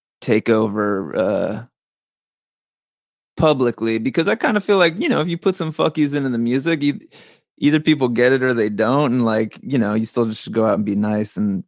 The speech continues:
polite and stuff. Um, so I'm not, I'm not against contrarianism or, like, "Fuck you if you don't get it."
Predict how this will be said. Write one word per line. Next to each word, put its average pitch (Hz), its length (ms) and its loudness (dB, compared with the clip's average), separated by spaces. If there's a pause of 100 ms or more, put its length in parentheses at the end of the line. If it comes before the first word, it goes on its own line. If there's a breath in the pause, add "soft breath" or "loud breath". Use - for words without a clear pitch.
polite 104 340 0
and 107 120 -2
stuff. - 300 -2 (760 soft breath)
Um, 113 440 4 (140)
so 170 180 4
I'm 190 120 4
not, 185 320 4 (140)
I'm 139 100 4
not 151 160 4
against 120 480 2
contrarianism 107 920 0
or, 107 100 0
like, 107 280 -4
"Fuck 107 220 -2
you 107 80 -2
if 101 100 -6
you 107 100 -4
don't 104 180 -6
get 104 180 -2
it." 95 100 -6